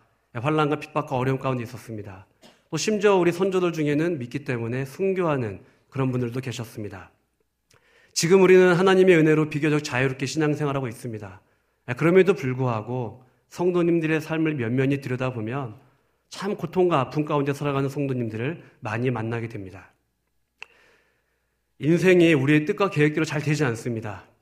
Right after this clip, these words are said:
자녀들의 문제를 보십시오. 부모님들의 바람과 소망, 뜻대로, 계획대로 잘 되지 않습니다. 때때로 자녀의 문제로 눈물 흘리시는 분들 많이 목격하게 됩니다.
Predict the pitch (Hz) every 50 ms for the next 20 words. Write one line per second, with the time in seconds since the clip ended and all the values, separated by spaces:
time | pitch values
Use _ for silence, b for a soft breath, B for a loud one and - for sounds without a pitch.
0 | _ _ _ _ _ _ _ _ _ _ _ _ _ _ _ _ _ _ _ _
1 | _ - 135 131 - - 143 165 180 175 185 185 190 170 151 139 147 147 147 120
2 | 113 110 - - - - 117 98 98 98 98 _ _ _ 147 156 175 185 202 202
3 | 202 185 190 185 190 190 - 110 117 131 135 139 135 139 143 139 135 135 - 175
4 | 165 165 160 151 147 143 - 190 - - 170 160 156 147 147 - 123 131 127 127
5 | 143 139 143 131 139 139 131 143 135 139 135 117 107 - - 131 113 104 101 104
6 | 95 - - _ _ _ _ _ _ _ _ _ _ _ _ b b b b b
7 | b b b b b 165 165 165 185 185 170 170 180 175 143 110 110 - - -
8 | _ _ _ _ _ _ - - - 139 151 170 180 196 190 170 160 151 147 151
9 | 156 135 123 123 135 143 135 139 139 135 131 - 139 135 123 117 110 104 107 104
10 | 104 95 92 101 - - 113 120 123 120 110 113 - 127 117 120 117 107 113 104
11 | 98 98 98 92 90 -